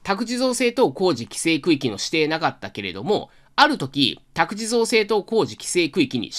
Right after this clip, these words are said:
定されたと。で、その時にすでにもう工事を行っちゃっていたよと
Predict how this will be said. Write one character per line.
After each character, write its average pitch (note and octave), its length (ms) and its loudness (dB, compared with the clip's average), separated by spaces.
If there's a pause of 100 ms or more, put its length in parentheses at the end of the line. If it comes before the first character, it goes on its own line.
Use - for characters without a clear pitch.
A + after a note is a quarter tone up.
定 C#4 160 2
さ A#3+ 120 2
れ G#3 100 -2
た F3+ 100 -2
と。 - 180 -10 (600)
で、 A#3+ 120 4
そ D#4 180 2
の F4 80 2
時 E4+ 240 0
に C#3 200 2
す A#3+ 120 0
で A#3+ 140 2
に D3 180 4
も D3+ 120 2
う B2 60 -4
工 D4+ 220 0
事 C#3 100 0
を A#2 120 -4
行 A#3+ 120 0
っ C4+ 180 0
ち C4 100 -6
ゃ B3 40 0
っ A#3+ 80 -14
て B3 80 -6
い A#3 80 -4
た A3 100 -2
よ G#3 100 -4
と - 180 -14